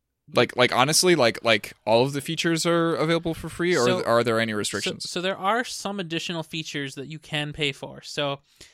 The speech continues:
Speaker 2: it does have some sharing features that, that are built in. I believe you have to pay for those.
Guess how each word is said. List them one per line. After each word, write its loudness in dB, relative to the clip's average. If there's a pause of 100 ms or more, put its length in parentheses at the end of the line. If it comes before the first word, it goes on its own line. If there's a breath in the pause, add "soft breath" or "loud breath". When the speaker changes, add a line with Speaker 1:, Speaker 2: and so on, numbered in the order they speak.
(260 loud breath)
Speaker 2:
it -6
does -2
have -2
some -6
sharing -6
features -8
that, -6
that -2
are -2
built -6
in. -8
I -12
believe -10
you -4
have -6
to -18
pay -6
for -10
those. -8